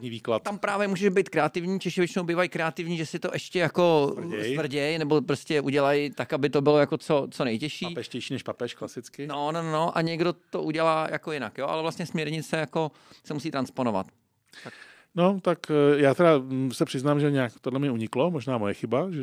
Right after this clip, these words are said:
Speaker 1: tohle to má při-, přijít v platnost a jsem zvědav,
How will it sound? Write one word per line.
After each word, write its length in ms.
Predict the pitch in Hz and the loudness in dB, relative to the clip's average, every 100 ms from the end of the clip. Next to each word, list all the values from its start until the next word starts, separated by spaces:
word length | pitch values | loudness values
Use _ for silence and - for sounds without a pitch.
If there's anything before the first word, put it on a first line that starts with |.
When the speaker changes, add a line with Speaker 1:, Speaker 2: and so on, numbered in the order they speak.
| 127 | -8
Speaker 1:
tohle 280 | 120 117 113 | -6 -4 -2
to 100 | 123 | -2
má 180 | 117 117 | -2 -4
při-, 260 | - 120 | -4 -6
přijít 280 | 113 - 131 | -6 -10 -10
v 60 | - | -6
platnost 440 | 120 - 131 - | -6 -4 -6 -6
a 40 | 143 | -6
jsem 140 | 135 | -4
zvědav, 300 | 117 123 120 | 0 2 0